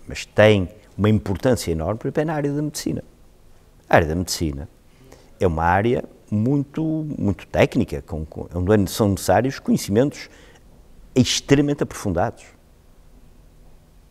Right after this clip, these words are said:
Mas se o médico não tiver soft skills, o doente sai mais doente do consultório do que quando entrou. Não está a ajudar.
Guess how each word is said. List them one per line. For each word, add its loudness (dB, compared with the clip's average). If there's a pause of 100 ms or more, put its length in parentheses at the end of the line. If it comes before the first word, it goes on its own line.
(120)
Mas -10
se -8
o -2
médico 2
não -2
tiver 0
soft -4
skills, -6 (800)
o -2
doente 2
sai 2
mais 0
doente -2
do -4 (340)
consultório 0
do -8
que -16
quando 0
entrou. -2 (1600)
Não -8
está -6
a -2
ajudar. -4